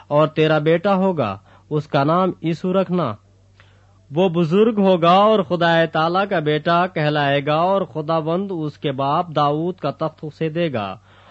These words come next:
اور وہ یعقوب کے گھرانے پر ابد تک بادشاہی کرے گا، اور اس کی بادشاہی کا آخر نہ ہوگا۔" مریم نے فرشتے سے کہا، "یہ کیوں کر ہوگا، جبکہ میں مرد کو نہیں جانتی؟"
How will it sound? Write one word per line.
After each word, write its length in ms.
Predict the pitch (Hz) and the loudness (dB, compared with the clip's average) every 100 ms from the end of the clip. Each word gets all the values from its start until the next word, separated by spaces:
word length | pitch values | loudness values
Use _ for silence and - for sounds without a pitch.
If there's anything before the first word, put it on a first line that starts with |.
| - | -4
اور 200 | 165 170 | -2 0
وہ 260 | 170 196 | 0 0
یعقوب 500 | 170 151 - 190 202 | 2 0 0 -4 -2
کے 120 | 208 | -4
گھرانے 420 | 156 147 147 147 147 | -2 -2 0 0 -2
پر 220 | 156 175 | -2 -4
ابد 360 | 147 151 196 - | -4 -6 -6 -6
تک 180 | 156 135 | -8 -4
بادشاہی 540 | 135 139 - 147 185 | -4 -4 -4 -2 -2
کرے 340 | 185 143 131 123 | -2 -2 -2 -2
گا، 100 | 143 | -2
اور 360 | 175 196 180 | 0 0 0
اس 240 | 156 151 - | 0 -4 -4
کی 120 | 156 | -2
بادشاہی 640 | 143 147 143 151 160 190 | 0 -2 -2 -4 -2 -2
کا 140 | 190 | -2
آخر 420 | 139 135 139 - 160 | -2 -2 -4 -4 -2
نہ 140 | 175 | 0
ہوگا۔" 480 | 185 175 151 113 95 _ _ _ _ _ - _ | 0 0 0 -2 -4 _ _ _ _ _ -20 _
مریم 360 | 143 160 185 190 | -2 0 2 4
نے 140 | 170 | 4
فرشتے 420 | 151 170 175 - 147 | 4 0 0 0 0
سے 120 | 139 | 0
کہا، 320 | 135 127 160 | -2 -2 0
"یہ 240 | 190 180 | 0 0
کیوں 300 | 170 202 214 | 0 0 0
کر 160 | 208 190 | 2 2
ہوگا، 460 | 143 120 104 95 113 | 2 0 -2 -4 -4
جبکہ 400 | 143 160 - 156 | -4 -4 -4 0
میں 180 | 170 | 2
مرد 300 | 165 165 170 | 2 0 -2
کو 200 | - 175 | -4 -2
نہیں 240 | 160 165 175 | 2 2 2
جانتی؟" 560 | 165 123 107 110 98 | 2 0 -2 -6 -12